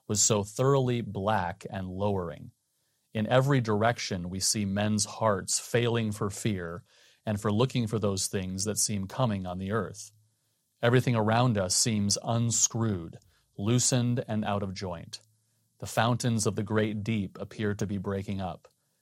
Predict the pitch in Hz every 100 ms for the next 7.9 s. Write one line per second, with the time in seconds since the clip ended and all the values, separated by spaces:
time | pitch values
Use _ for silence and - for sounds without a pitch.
0 | _ - 113 117 127 110 - 113 107 104
1 | - 131 123 101 95 101 95 95 - -
2 | 135 98 85 85 92 101 98 101 104 98
3 | - 113 85 71 - _ _ _ _ _
4 | - 123 117 - 117 110 104 104 120 104
5 | 101 104 113 127 110 101 - 101 - 101
6 | 95 - 92 - 127 127 95 85 92 98
7 | 101 113 107 101 101 101 92 85 92